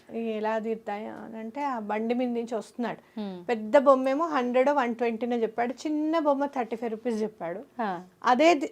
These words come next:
Speaker 1: ఆ రబ్బర్ బొమ్మే థర్టీ ఫైవ్ రూపీస్ పెట్టే తీసుకొచ్చా ఇంటికి.
Speaker 2: మ్మ్.
Speaker 1: నెమ్మది నెమ్మదిగా, నెమ్మది నెమ్మదిగా పాజిటివిటీ అనేది పెరిగింది.
Speaker 2: ఓ.
Speaker 1: మీకు ఇంకో విషయం చెప్తాను.
Speaker 2: మ్మ్.
Speaker 1: చాలా దుష్ట ప్రే-, ప్రయోగాలు ఉన్నాయండి.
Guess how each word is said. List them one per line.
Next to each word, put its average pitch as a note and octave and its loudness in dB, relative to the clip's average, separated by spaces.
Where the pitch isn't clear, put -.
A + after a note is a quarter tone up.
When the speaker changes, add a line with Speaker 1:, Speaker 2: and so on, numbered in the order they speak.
Speaker 1:
ఆ A3+ 8
రబ్బర్ A3+ 6
బొమ్మే C4+ 4
థర్టీ A#3+ 4
ఫైవ్ B3 0
రూపీస్ A#3 -6
పెట్టే A#3 0
తీసుకొచ్చా A3 -6
ఇంటికి. F#3+ -16
Speaker 2:
మ్మ్. A#3 -2
Speaker 1:
నెమ్మది A#3 0
నెమ్మదిగా, B3+ 2
నెమ్మది A#3+ -2
నెమ్మదిగా B3 0
పాజిటివిటీ B3+ 6
అనేది B3 0
పెరిగింది. - -6
Speaker 2:
ఓ. F#3 -6
Speaker 1:
మీకు C#4 2
ఇంకో C#4 8
విషయం D#4+ 4
చెప్తాను. - -4
Speaker 2:
మ్మ్. G3 -6
Speaker 1:
చాలా C4+ 4
దుష్ట C4+ 2
ప్రే-, C4 6
ప్రయోగాలు A#3 2
ఉన్నాయండి. G3 -6